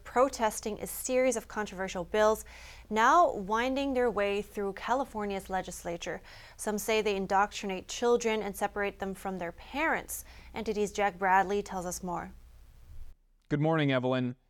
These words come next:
Speaker 2: An increasing number of Californians are protesting several bills that they claim would strip parents of their constitutional rights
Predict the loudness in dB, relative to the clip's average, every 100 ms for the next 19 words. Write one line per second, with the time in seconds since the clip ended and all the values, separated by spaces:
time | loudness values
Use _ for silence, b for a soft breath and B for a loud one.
0 | _ -2 0 0 0 0 2 4 4 4
1 | 2 2 0 0 2 0 0 2 2 2
2 | 0 -2 -2 0 2 2 2 0 2 0
3 | 0 0 0 2 4 4 2 0 -4 -2
4 | 0 2 0 2 2 4 4 2 -2 -2
5 | 0 0 -2 0 2 2 0 2 0 2
6 | 0 0 -2 0 0 2 2 4 2 0
7 | -6